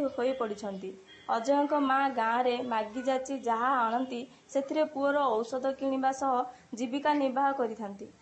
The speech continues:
ପୁଅର ଚିକିତ୍ସା ପାଇଁ ସମ୍ପୂର୍ଣ୍ଣ ବେସାହାରା ହୋଇ ସରକାରୀ ସହାୟତାକୁ ଅପେକ୍ଷା କରି ଭଗବାନଙ୍କ ଭରସାରେ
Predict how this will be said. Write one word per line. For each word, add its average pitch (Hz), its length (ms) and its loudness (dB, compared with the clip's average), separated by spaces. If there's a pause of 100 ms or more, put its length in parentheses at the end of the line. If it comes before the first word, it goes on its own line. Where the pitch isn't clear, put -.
(280)
ପୁଅର 311 320 2
ଚିକିତ୍ସା 277 440 -4
ପାଇଁ 294 260 2
ସମ୍ପୂର୍ଣ୍ଣ 277 580 0 (380)
ବେସାହାରା 277 680 4
ହୋଇ 285 280 4
ସରକାରୀ 262 580 0
ସହାୟତାକୁ 269 680 0
ଅପେକ୍ଷା 247 500 -2
କରି 269 240 0 (320)
ଭଗବାନଙ୍କ 285 680 2
ଭରସାରେ 254 560 2